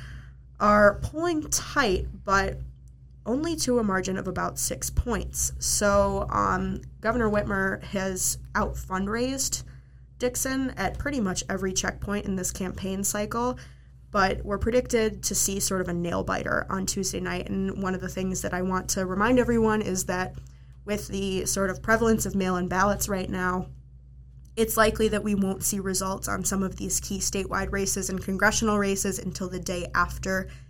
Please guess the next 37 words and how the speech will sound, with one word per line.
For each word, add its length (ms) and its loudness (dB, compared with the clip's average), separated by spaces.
the 80 -12
election. 560 -4
So 240 -2
just 240 -2
remember 680 2
that 420 -2
it's 140 -18
a 20 -14
little 200 6
bit 140 4
of 80 2
a 60 2
process, 560 -4
and 160 -6
we 80 -2
might 160 -2
have 180 -4
to 80 -10
do 140 -4
a 20 -2
little 200 -6
bit 140 -6
of 140 -10
waiting. 460 -8
In 80 6
the 260 2
race 420 2
for 640 2
state 420 -2
attorney 360 -2
general 580 4
between 480 -2
Dana 260 0
Nessel 600 2
and 360 -2
Matt 280 -4
DePerno, 580 0